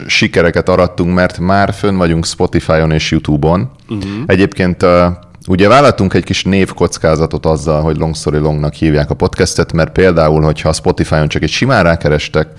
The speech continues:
Speaker 1: hogy Long Story Long, előfordulhat, hogy két egyetemista texasi kis csajnak a beszélgetős podcastjével futtok.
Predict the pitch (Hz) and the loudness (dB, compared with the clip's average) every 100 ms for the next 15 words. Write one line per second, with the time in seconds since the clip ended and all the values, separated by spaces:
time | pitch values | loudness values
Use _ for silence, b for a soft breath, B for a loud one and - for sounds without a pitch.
0 | B B B B - 80 87 82 80 78 | B B B B -2 0 0 0 -2 0
1 | 87 82 - 123 107 - 85 76 80 78 | 0 0 2 4 4 2 0 2 2 2
2 | 80 82 76 - 98 85 - - B B | 0 -2 -2 -2 0 2 0 -8 B B
3 | B - 98 92 85 82 78 - - 82 | B -4 0 2 2 0 0 -2 0 -2
4 | - 80 - 76 78 - - 73 73 73 | 0 -4 -2 -2 -2 -2 0 0 0 0
5 | 73 71 73 71 78 - 71 69 - 76 | 0 0 0 0 -2 0 -2 0 0 -2
6 | - 73 - 73 - 76 73 73 - - | -2 -4 -2 -4 0 2 2 0 -4 -16
7 | - 90 - 107 120 | -6 -4 -2 -2 -2